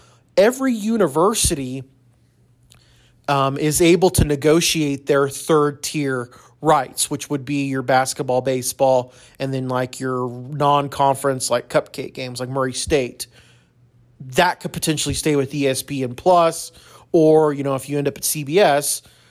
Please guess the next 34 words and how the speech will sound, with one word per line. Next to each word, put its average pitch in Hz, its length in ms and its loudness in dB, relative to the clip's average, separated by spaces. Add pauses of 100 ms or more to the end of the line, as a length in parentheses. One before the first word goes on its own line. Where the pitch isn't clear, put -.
(140)
does 143 200 0
C 175 280 -2
B 147 220 -2
S 160 300 2
have 139 340 0
that 131 220 -2
streaming 147 540 -8
ability 127 460 -4
at 123 120 -12
Paramount 123 440 -10
Plus? - 460 -8 (460)
And 185 180 0
then 180 100 2
again, 165 320 0
Amazon's 151 640 0
the 143 140 0
other 147 180 0
wild 113 380 0
card. 95 340 -6
So 123 400 -4 (340)
that's 180 300 2
gonna 226 180 0
be, 190 300 -4
uh, 139 320 4 (580)
worth 160 520 2
bear 147 200 2
watching 143 540 0
to 131 80 -8
see 139 560 -6 (560)
what 147 380 0
happens 143 580 0
as 127 140 -6
far 135 480 2
as 127 500 -4